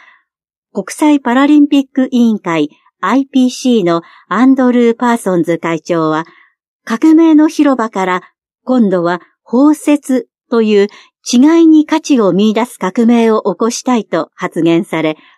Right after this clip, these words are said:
開会式で平和と叫び、未だに戦争を終わらせることができていないとは人類の恥だと挨拶されました。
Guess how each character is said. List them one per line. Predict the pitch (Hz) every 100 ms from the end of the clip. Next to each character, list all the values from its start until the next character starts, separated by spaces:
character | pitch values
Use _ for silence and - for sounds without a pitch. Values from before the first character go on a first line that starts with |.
| _ _ _
開 | - 247
会 | 240 240 233
式 | - 202
で | 175 175 - _ _
平 | 208 285 277
和 | 262 247 _ _ -
と | 220
叫 | 208 - 208
び、 | 180 160 _ _ _ -
未 | 214 285
だ | 285
に | 262 269
戦 | 269 285
争 | 277 277 269 254
を | 254
終 | 196 226
わ | 247
ら | 269
せ | 254
る | 247
こ | 254 262
と | 262
が | 214
で | 180 226
き | -
て | 180
い | 170
な | 202 196
い |
と | 185 170
は | 170 - _ 185
人 | 175 247 196
類 | 185 160
の | 165
恥 | - 196 294 302
だ | 269
と | 202 156 -
挨 | 185
拶 | 160 160 151
さ | - 156
れ | 143
ま | 151
し | -
た。 | 131